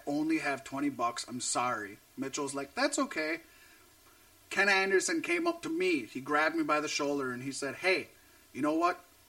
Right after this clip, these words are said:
Twenty bucks, I'll sign it for him." I was like, "Really?" He said, "Yeah." He signed it, took a picture with me. I'll post a picture up here somewhere so you can see it. He's a stand-up individual, a great guy, an awesome wrestler. Got nothing but positive things to say about Ken Anderson.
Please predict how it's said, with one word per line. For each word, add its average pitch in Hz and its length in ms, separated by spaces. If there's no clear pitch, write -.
Twenty 330 280
bucks, 143 340
I'll 113 100
sign 123 380
it 107 100
for 95 240
him." 92 160
I 123 60
was 131 80
like, 131 160
"Really?" 202 340
He 220 80
said, 277 180
"Yeah." 330 460
He 131 80
signed 202 400
it, 202 200
took 220 180
a 175 60
picture 208 320
with 202 220
me. 202 400
I'll 156 120
post 196 280
a - 40
picture 190 340
up 370 100
here 349 140
somewhere 359 380
so 330 100
you 339 80
can 320 180
see 359 280
it. 370 140
He's 359 200
a - 80
stand-up - 580
individual, 165 680
a - 60
great 165 460
guy, 160 240
an 151 120
awesome 180 440
wrestler. 160 340
Got 139 220
nothing 175 340
but 156 160
positive 151 400
things 151 280
to 143 60
say 143 240
about 127 300
Ken 135 160
Anderson. 117 540